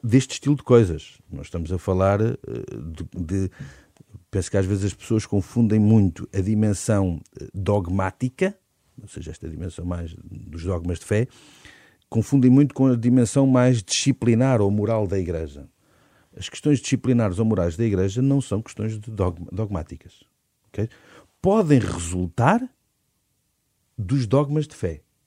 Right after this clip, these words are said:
mas não são questões dogmáticas. Portanto, é bom que as pessoas também percebam que a gente está aqui a falar de questões fundamentais.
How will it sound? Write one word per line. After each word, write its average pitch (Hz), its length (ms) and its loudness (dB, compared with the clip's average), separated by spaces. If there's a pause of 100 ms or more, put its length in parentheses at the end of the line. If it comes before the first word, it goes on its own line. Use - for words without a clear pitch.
(540)
mas 87 240 -6
não 92 160 0
são 104 180 -6
questões 107 300 -6
dogmáticas. 98 640 -10 (160)
Portanto, 85 220 -8 (440)
é 98 100 -6
bom 127 120 -2
que 135 80 -4
as 131 60 0
pessoas 139 180 -2
também 131 220 2
percebam 131 360 -2
que - 80 -8
a - 20 -6
gente 90 80 -4
está 85 100 -4
aqui 101 160 -6
a 92 40 -2
falar 110 240 -2
de 123 60 -10
questões - 480 -4
fundamentais. 95 600 -4